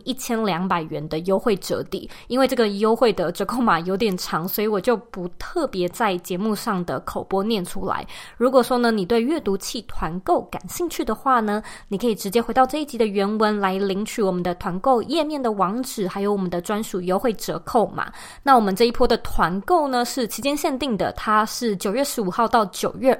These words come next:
二十八号，二零二二年，所以只有这段时间而已，敬请把握。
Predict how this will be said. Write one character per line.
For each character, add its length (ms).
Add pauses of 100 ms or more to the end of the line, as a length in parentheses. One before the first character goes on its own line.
二 120
十 300
八 260
号， 380
二 160
零 320
二 240
二 160
年， 340 (280)
所 160
以 200
只 140
有 140
这 100
段 180
时 140
间 140
而 180
已， 220
敬 160
请 200
把 220
握。 300